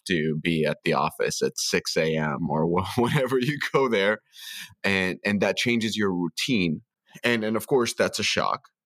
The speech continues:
But then comes the next step, which I love. And, and that's, that's, that's where you are right now is, is actually, it's, it's not more of like, "I can't do this one thing that I've been doing all, every day."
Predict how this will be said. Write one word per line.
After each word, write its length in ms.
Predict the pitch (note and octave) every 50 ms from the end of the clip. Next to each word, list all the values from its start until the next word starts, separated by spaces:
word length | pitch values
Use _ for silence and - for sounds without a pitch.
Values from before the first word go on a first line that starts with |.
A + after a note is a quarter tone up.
| _ -
But 160 | A#2 A#2 -
then 220 | D3 C#3+ C#3+ B2 - - -
comes 200 | A2+ A2+ G#2 -
the 80 | - F#2+
next 320 | F#2+ G#2 G#2+ G#2+ A2 -
step, 200 | - F#2+ C#2+ - -
which 140 | F2+ - -
I 100 | F#2 E2+
love. 460 | E2+ E2+ F2 F2+ F2+ E2+ D#2 D#2 D#2 - -
And, 160 | - E2+ E2+ D2+
and 200 | C#2 E2 F2 E2+
that's, 280 | F2 F2+ F2+ - - - -
that's, 220 | F2 F2+ - -
that's 220 | - F2 - - G2+
where 160 | D#2+ E2 D#2
you 200 | D#2 D2+ D2+ C#2+ D#2+
are 140 | D2+ D2 D2+
right 180 | D#2 D#2 D#2 E2
now 320 | G#2 A#2+ A#2+ G#2 F#2 E2
is, 200 | D#2 D#2+ D#2+ - - -
is 140 | F#2 F2 F#2+
actually, 380 | F2+ F#2 - - - F2+ D#2
it's, 160 | D2 - - -
it's 160 | - - -
not 220 | - A2 A#2 A2+ G#2+ -
more 280 | G#2+ G2+ G2+ G2 F#2+ F2+
of 120 | E2 D#2
like, 240 | F2 E2 D#2+ - - -
"I 40 | G#2+ - - -
can't 320 | - - B2 G#2+ G#2+ - -
do 160 | - G2+ F#2
this 280 | E2 E2+ F2 E2 - -
one 440 | G2 F2+ E2+ G#2 A2 A2+ A2+ A2 G#2
thing 400 | - - A2 F#2+ E2+ D2+ C#2+ - _ -
that 100 | - F2+
I've 140 | F2+ F2+ D#2
been 160 | F2+ E2+ E2+
doing 300 | D#2 F2 E2+ E2 E2 D2
all, 300 | C#2+ E2 D#2+ D2+ B1+ - _ _ -
every 280 | F2 F2 D#2+ D#2+ E2 E2
day." 320 | G2 G2 E2 D#2 D#2+